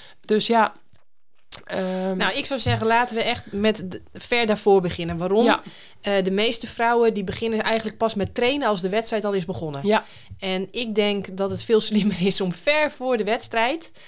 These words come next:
Speaker 2: out of the heat of the moment,
Speaker 1: Mhm.
Speaker 2: om je al heel goed voor te bereiden. Tenminste, dat is wat ik heb gedaan.
Speaker 1: Ja.
Speaker 2: Dus het begon met heel veel innerlijk werk.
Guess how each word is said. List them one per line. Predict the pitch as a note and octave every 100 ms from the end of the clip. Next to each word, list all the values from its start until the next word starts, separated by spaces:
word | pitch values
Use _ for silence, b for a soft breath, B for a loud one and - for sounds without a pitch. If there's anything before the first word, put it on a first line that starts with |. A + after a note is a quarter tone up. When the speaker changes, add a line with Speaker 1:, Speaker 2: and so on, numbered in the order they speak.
| B B B
Speaker 2:
out | - A3+ A#3+
of | G3+
the | F#3+
heat | F#3+ G#3
of | F#3+
the | E3
moment, | E3+ G3+ A#3+ C#4 F#4 -
Speaker 1:
Mhm. | G3+ F#3+ G3
Speaker 2:
om | A3+ G3
je | G3 -
al | G3+
heel | F#3 G3
goed | G3+ G3 F3+
voor | - F3+ F3
te | E3+
bereiden. | E3+ D#3+ D#3 -
Tenminste, | - G3 A3+ A#3
dat | G3 F#3+
is | F3
wat | E3+ E3
ik | E3
heb | E3
gedaan. | D#3+ F3 E3 D3+ D#3
Speaker 1:
Ja. | F3+ - B -
Speaker 2:
Dus | F3+ F3+
het | - E3
begon | F3 A#3 A3+ A#3 G3+
met | G3 F#3+
heel | C3 G3 C4 C4 B3
veel | - A3+ G#3
innerlijk | F#3+ G3 F#3+ F3+
werk. | D#3+ D#3+ D#3 -